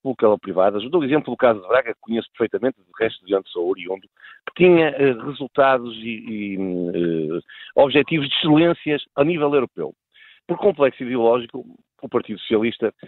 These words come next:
terminou com a gestão privada do hospital e hoje o hospital tem indicadores muito piores do que o que tinha.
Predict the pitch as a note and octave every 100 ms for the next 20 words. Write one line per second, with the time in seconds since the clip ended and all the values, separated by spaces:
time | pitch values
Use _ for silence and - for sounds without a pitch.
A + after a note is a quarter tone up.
0 | - - D3 C3+ C#3+ - A#2+ A2+ - A2+
1 | G#2 D#3 B2+ G#2 F2+ F2+ F#2+ - F2 -
2 | F2 G2+ _ - - _ - D3+ C#3+ D3+
3 | C3+ - A#2 B2+ A#2+ - C3 - A#2+ B2
4 | A#2 B2 A2+ B2+ - _ _ C#3 D#3+ F3+
5 | G3+ G#3 - _ C3+ B2 B2 A2+ A#2+ -
6 | _ D#2